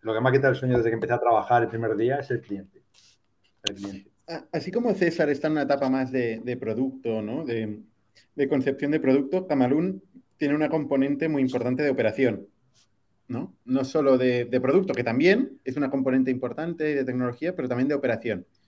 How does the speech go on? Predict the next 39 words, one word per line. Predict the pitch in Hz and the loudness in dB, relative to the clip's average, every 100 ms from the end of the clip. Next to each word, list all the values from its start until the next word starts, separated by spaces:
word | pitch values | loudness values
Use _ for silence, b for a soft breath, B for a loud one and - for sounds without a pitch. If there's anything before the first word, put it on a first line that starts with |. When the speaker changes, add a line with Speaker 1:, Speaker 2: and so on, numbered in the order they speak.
| - | -8
Speaker 1:
Nosotros | 135 123 139 180 | -4 -2 0 2
tenemos | 151 185 | 2 4
Speaker 2:
Sí. | |
Speaker 1:
los | 139 | 4
dos, | 123 110 113 | 2 0 -2
¿eh? | 127 - | -6 -6
Perdona, | 107 110 104 104 | -6 -4 -4 -6
¿eh, | 143 117 | -6 -4
Bernat, | 104 98 101 95 | -4 -4 -6 -8
eh? | 117 | -8
Tenemos | 107 117 123 | -6 -4 -2
una | 135 | -2
componente | 123 123 120 123 | 0 -2 -2 0
de | 123 | 0
tecnología | 113 110 107 101 135 131 120 | 0 -4 -6 -2 0 0 -2
enorme, | 107 139 214 233 247 254 - _ | -2 -2 -2 -6 -8 -10 -18 _
porque | 117 113 | -6 -4
al | 107 | -6
final, | - 104 127 151 208 - _ _ _ | -6 -2 0 2 -2 -10 _ _ _
no | - 127 | -4 2
solamente | 160 147 | 4 4
la | 131 | 4
tecnología, | 127 113 110 101 123 120 | 2 -2 -4 0 0 2
porque | 107 - 107 110 110 | 0 -2 -2 -2 -4
la | 107 | -4
personalización, | 104 101 107 101 101 104 107 | -6 -6 -6 -6 -6 -4 -4
del, | 104 110 | -4 -6
etcétera, | 107 107 98 | -6 -8 -8
etcétera, | 95 98 127 135 | -10 -10 -8 -8
sino | 123 104 | -6 -6
porque | 104 101 104 95 - _ _ _ | -6 -4 -6 -6 -12 _ _ _
sin | - 117 | -2 0
la | 107 | 0
tecnología | 107 101 95 113 | 0 -2 -4 -2
no | 131 | -2
haces | 127 | -4
una | 110 101 | -2 0
buena | 101 90 | 0 -2
operación. | - - 156 - | -8 -6 -6 -6